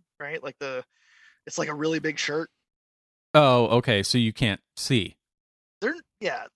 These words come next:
Speaker 1: So, I mean, I
Speaker 2: But
Speaker 1: don't
Speaker 2: they're
Speaker 1: know. There's
Speaker 2: not,
Speaker 1: probably
Speaker 2: like,
Speaker 1: s-
Speaker 2: fat American fat. Or are some of them?
Speaker 1: Yeah, there's some fat ass Kuwaitis.
Speaker 2: <laughs>
Speaker 1: They're soft and squishy and drive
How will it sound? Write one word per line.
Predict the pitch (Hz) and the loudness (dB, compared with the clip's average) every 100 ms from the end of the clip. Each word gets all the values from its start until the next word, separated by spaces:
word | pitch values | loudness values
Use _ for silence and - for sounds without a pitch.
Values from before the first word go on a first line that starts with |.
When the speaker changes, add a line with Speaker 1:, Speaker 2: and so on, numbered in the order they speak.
| - | -4
Speaker 1:
So, | 190 185 - | -2 -2 -6
I | 170 170 | -16 -8
mean, | 208 190 185 _ _ | -8 -8 -12 _ _
I | 196 | 0
Speaker 2:
But | 220 | 2
Speaker 1:
don't | 370 | 4
Speaker 2:
they're | 330 | 4
Speaker 1:
know. | |
There's | 190 | 4
Speaker 2:
not, | 120 | 4
Speaker 1:
probably | 185 120 | 2 2
Speaker 2:
like, | |
Speaker 1:
s- | - _ _ _ | 0 _ _ _
Speaker 2:
fat | 175 156 | 0 2
American | 120 123 156 113 98 | 4 4 4 4 0
fat. | 92 92 85 - _ _ _ _ _ _ _ _ _ _ _ _ _ _ | -6 -8 -8 -12 _ _ _ _ _ _ _ _ _ _ _ _ _ _
Or | 117 101 98 | -6 -6 -4
are | 95 | -6
some | - 98 | -4 -4
of | 90 85 | -4 -10
them? | 80 - _ _ _ _ _ _ _ _ _ - | -14 -16 _ _ _ _ _ _ _ _ _ -16
Speaker 1:
Yeah, | 262 175 | -16 -14
there's | 180 | -12
some | - 202 | -12 -12
fat | - 240 220 | -14 -14 -18
ass | 208 196 - - - | -18 -12 -12 -12 -16
Kuwaitis. | 175 - - - - - - - | -14 -4 0 0 -2 -6 -10 -12
Speaker 2:
<laughs> | - 339 622 - - 1017 988 1017 960 _ _ _ _ _ _ _ _ _ _ - - | -14 -16 -16 -18 -20 -20 -20 _ _ _ _ _ _ _ _ _ _ _ _ -20 -16
Speaker 1:
They're | 185 | -10
soft | 190 - 185 - | -8 -6 -8 -12
and | 180 | -14
squishy | - 190 196 139 123 | -10 -6 -6 -6 -10
and | - - - | -18 -18 -6
drive | 135 139 127 | -4 -4 -6